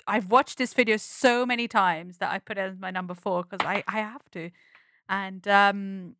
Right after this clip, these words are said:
it's, uh, <laughs> I like, yeah. Well, check it out. It's, uh,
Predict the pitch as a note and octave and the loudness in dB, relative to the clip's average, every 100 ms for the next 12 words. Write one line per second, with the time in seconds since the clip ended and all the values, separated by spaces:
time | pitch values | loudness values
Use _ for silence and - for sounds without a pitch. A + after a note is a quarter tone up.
0 | _ G#3 G#3 - - A3+ G#3 G3+ G3+ G3+ | _ 0 0 -2 2 6 6 6 6 4
1 | - - - - A3+ A3+ A3+ - A3+ A3 | 2 0 0 -2 4 6 4 2 4 6
2 | E3+ E3+ - D4+ C#4 - - F#3 E3+ G3+ | 6 2 2 4 4 4 4 6 6 4
3 | - - - - - G#3+ - - A3 G#3 | -2 -20 -20 -4 2 2 0 2 4 6
4 | G#3 | 4